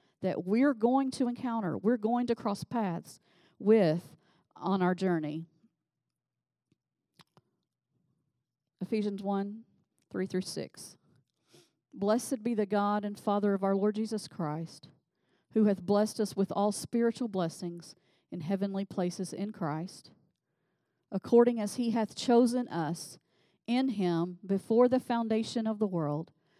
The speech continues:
that we should be holy and without blame before him in love, having predestinated us unto the adoption of children by Jesus Christ to himself, according to the good pleasure of his will."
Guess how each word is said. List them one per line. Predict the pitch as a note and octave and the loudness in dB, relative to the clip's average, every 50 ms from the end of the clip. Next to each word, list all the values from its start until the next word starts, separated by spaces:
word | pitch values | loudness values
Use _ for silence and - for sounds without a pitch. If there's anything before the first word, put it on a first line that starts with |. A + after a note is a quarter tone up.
| _ _ _ _ - | _ _ _ _ -2
that | G3+ G3 - - | 0 0 2 2
we | G3+ A3 B3 C4+ | 4 4 4 2
should | B3+ - - - C#4 B3+ G#3+ | 2 2 2 4 4 4 2
be | G3 A#3 A3+ G#3+ | 0 0 0 0
holy | F3+ A3 A3+ A3 A3 A3 G#3 G#3+ G#3+ - | 2 4 4 6 6 6 4 2 0 -2
and | - G3 G3 | -2 -2 -2
without | F#3 F#3+ F#3+ G3 F3+ B2+ - | 0 0 0 0 -2 -2 -2
blame | - F3+ F3+ F3+ F3+ F3+ | -2 -2 0 -2 -2 -2
before | F3 F3 F3 - - G3+ G#3 G#3 | -2 -4 -4 -2 -2 0 0 0
him | F#3 G3 F3 D#3 D3+ D3+ E3 - | 0 -2 -2 -2 -2 -4 -6 -6
in | - F3 F3 G3 | -6 -6 -6 -4
love, | F#3+ E3+ C#3 C3 D#3 E3+ - - - - _ _ _ _ _ _ _ _ _ _ _ _ _ _ _ _ _ _ _ _ _ _ _ _ _ _ _ _ _ - - | -4 -4 -4 -2 -4 -6 -8 -12 -18 -20 _ _ _ _ _ _ _ _ _ _ _ _ _ _ _ _ _ _ _ _ _ _ _ _ _ _ _ _ _ -20 -10
having | - A3+ A3+ A3+ G#3 G#3+ G3+ F#3+ F#3 | -2 2 2 4 4 2 0 -2 -2
predestinated | - - G3 F3 D#3+ F3 G3+ G3+ G#3+ G#3 - - - G3 F#3+ F#3 E3+ E3+ E3 D#3 | 0 0 0 2 2 2 2 2 2 0 -4 -6 -4 -4 -2 0 0 0 -2 -2
us | D#3 D3+ D#3 E3+ F3+ G#3 - - - - _ _ _ _ _ _ _ _ _ - | -2 -2 -2 -4 -4 -6 -10 -16 -20 -20 _ _ _ _ _ _ _ _ _ -8
unto | - G3+ - - G3+ | -6 -4 0 0 0
the | F#3 F#3+ F3+ | 2 2 0
adoption | F3+ E3+ F#3 F3 F#3 - - - - A#3 A3+ | 2 2 2 2 0 0 -2 -4 -4 -2 -2
of | A3+ - | -4 -6
children | - - G#3 F3 E3+ E3+ F3 F#3 G3 G3 | -4 0 0 2 2 2 0 -2 0 0
by | F3+ F3 F3 | 0 0 0
Jesus | F3 E3 E3+ E3 - E3+ D#3+ - | 0 -2 -4 -6 -6 -6 -8 -8
Christ | - - E3 D#3+ E3 F3+ F#3+ - - | -6 -4 -4 -2 -2 -4 -6 -4 0
to | A3 A3 A3+ | 0 2 2
himself, | A#3 A3 - - - D3 D#3 D3+ F3 - - - _ _ _ _ _ _ - | 2 -2 -6 -8 -6 -4 -4 -4 -6 -8 -14 -20 _ _ _ _ _ _ -2
according | - G3+ - - - A#3+ A#3+ B3 A#3+ B3 B3 | 0 0 0 0 2 4 6 6 6 4 0
to | - B3+ | -2 -2
the | A3 A#3 | 0 0
good | G#3+ G3+ G#3+ G3 - | 2 0 0 -2 -2
pleasure | - - G#3+ F#3+ G3 G3 F3+ F3+ E3 | -4 -2 0 0 0 0 0 -2 -2
of | - - E3 D#3 | 0 0 -2 -2
his | - - E3 D#3 - - | -2 -4 -4 -4 -6 -6
will." | D#3+ D3 C#3 C#3 D3 E3+ A3 B3 | -4 -2 -2 0 -2 -2 -4 -6